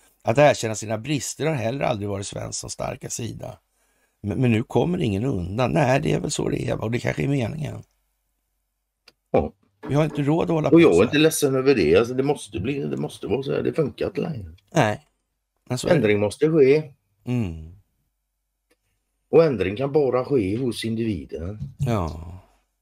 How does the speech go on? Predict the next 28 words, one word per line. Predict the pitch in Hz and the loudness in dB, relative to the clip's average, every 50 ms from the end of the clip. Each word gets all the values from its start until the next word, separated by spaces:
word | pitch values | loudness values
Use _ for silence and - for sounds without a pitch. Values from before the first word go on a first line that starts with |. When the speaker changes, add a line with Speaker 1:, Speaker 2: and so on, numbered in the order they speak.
| _ _ _ _ _ _ _ - - - - _ _ _ | _ _ _ _ _ _ _ -20 -20 -20 -20 _ _ _
Speaker 1:
Och | - 120 120 101 175 | 2 4 4 6 6
om | 175 175 | 4 4
Sverige | - - 170 170 160 160 160 | 4 6 6 6 6 6 4
då | 170 165 | 2 2
har | 143 143 147 170 202 175 | 2 4 4 4 2 2
jordens | 185 175 160 143 127 127 127 - | 0 0 0 -2 -2 -4 -6 -6
mest | 110 113 110 104 - - - - | -4 -4 -4 -4 -6 -8 -6 -4
Clinton | 117 107 92 - 107 | -4 -4 -4 -4 -6
Soros-lojala | - - 127 117 107 98 92 92 - - - - _ _ - 101 104 98 98 95 95 95 92 92 92 95 - - | -6 -4 -4 -4 -2 -4 -4 -6 -8 -10 -10 -12 _ _ -6 -2 -2 0 0 0 -2 -2 -2 -4 -4 -6 -6 -6
befolkning | 98 101 92 - - - 101 95 - - _ - 110 101 | -8 -8 -8 -8 -8 -10 -10 -10 -12 -14 _ -14 -12 -10
och | 95 - | -8 -6
femtiosex | 98 98 92 - - - - 95 98 95 90 - - - - | -6 -6 -8 -6 -6 -6 -4 -4 -6 -8 -8 -8 -8 -6 -6
länder | 107 101 98 95 95 98 98 | -6 -6 -6 -8 -8 -8 -8
nu | 95 95 87 - _ _ _ _ - - _ _ _ _ _ _ _ - | -6 -8 -8 -10 _ _ _ _ -20 -20 _ _ _ _ _ _ _ 4
samverkar | 139 131 131 117 92 87 90 95 104 123 127 131 - - 131 | 4 4 4 4 0 -4 -8 -6 -4 -4 -4 -4 -4 -6 -6
mot | 131 127 98 - - | -6 -6 -8 -8 -10
ter-, | 104 101 95 - - _ | -10 -10 -10 -10 -12 _
terroristfinansiering | - 104 98 101 101 104 110 - - - - 95 98 101 92 - - 113 131 151 - - 180 160 104 | -8 -8 -6 -6 -8 -8 -8 -8 -8 -10 -10 -12 -12 -10 -10 -10 -8 -6 -4 -4 -4 -6 -6 -8 -8
då. | - - - 135 123 113 _ _ _ _ _ _ _ _ _ - | -10 -10 -12 -14 -16 -18 _ _ _ _ _ _ _ _ _ -4
Det | 107 | -4
vill | 107 107 | -2 0
säga | - 123 107 101 | 2 2 4 4
mot | 98 107 117 131 139 | 4 2 2 2 2
Speaker 2:
Mm. | 147 151 - - | 0 -2 -2 -4
Speaker 1:
den | 131 135 | -4 -2
djupa | 127 123 - - | -4 -4 -4 -4
statens | 110 - 95 87 92 - - 87 90 | -4 -4 -4 -6 -6 -6 -10 -8 -2
verktyg. | 107 120 120 107 95 90 - - - 180 170 - 143 104 - - - | 0 2 2 2 2 -2 -6 -4 0 0 0 0 -2 -8 -14 -16 -18